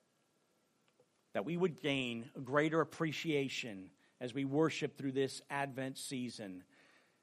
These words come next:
at how marvelous and glorious the gift of his Son truly is as an expression and display of God's great love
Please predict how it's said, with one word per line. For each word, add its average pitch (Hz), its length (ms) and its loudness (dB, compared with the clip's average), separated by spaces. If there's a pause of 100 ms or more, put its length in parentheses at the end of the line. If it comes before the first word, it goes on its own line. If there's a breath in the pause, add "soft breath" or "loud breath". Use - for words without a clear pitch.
(120)
at - 80 -6
how 135 160 0
marvelous 131 560 4
and 127 140 -4
glorious 120 520 -2
the - 100 -8
gift 123 440 -2
of 120 100 -6
his 117 140 -6
Son 123 260 -4
truly 120 440 -4
is 92 420 -8 (640)
as 120 120 -6
an 120 80 -2
expression 139 760 0
and 117 120 -4
display 123 460 -4
of 107 140 -6
God's 117 260 -4
great 120 280 -6
love 98 460 -4